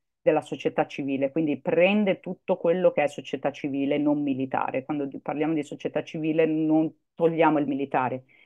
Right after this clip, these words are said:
quindi tutte le istituzioni, le associazioni, eh, i comitati, tutto è il suo ombrello, cioè questa organizzazione generale formata,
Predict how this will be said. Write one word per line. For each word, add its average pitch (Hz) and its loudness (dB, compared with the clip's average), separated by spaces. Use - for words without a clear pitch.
quindi 165 0
tutte 160 -2
le 147 0
istituzioni, 180 2
le 156 4
associazioni, 175 2
eh, 139 4
i 147 -2
comitati, 160 4
tutto 196 4
è 202 4
il - -10
suo 175 6
ombrello, 160 4
cioè - -8
questa - -6
organizzazione 151 0
generale 170 4
formata, 156 2